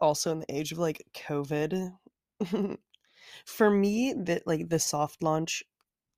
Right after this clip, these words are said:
into someone else's life makes sense because I live in between two places right now. So it's like, if I'm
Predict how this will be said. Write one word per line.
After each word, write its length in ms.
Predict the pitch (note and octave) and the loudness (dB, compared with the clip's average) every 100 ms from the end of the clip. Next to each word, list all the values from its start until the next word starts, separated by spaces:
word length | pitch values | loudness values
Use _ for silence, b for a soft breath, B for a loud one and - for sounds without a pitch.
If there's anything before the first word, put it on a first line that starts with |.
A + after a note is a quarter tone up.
| _ _ F3+ | _ _ 0
into 200 | E3 D#3+ | 0 0
someone 200 | D#3+ D3+ | 0 0
else's 260 | D3 D#3 | 0 -2
life 240 | D3 C#3+ D#3 | 0 0 -2
makes 280 | D3 - | -4 -4
sense 300 | - C#3+ D3+ | -4 -4 -4
because 340 | - E3+ F3+ F#3+ - | -6 -2 -2 -2 -4
I 580 | D3 D3 D3 D3+ D3 D3+ _ _ _ _ - | -4 -2 -2 -2 -2 -6 _ _ _ _ 0
live 300 | D#3+ D3+ D3 | 4 4 4
in 140 | E3 | 0
between 340 | D#3+ - D#3 D3+ | 0 -2 -2 -2
two 160 | D#3 | -4
places 420 | - C#3 C#3 D#3 | -4 -4 -2 -2
right 120 | D#3+ D#3 | -2 0
now. 200 | E3 E3+ | 0 0
So 160 | E3+ | 0
it's 100 | D3+ | -2
like, 140 | D#3 D#3+ | -4 -6
if 120 | - | -6
I'm 400 | E3 D3+ D#3+ F3+ | -2 0 0 -2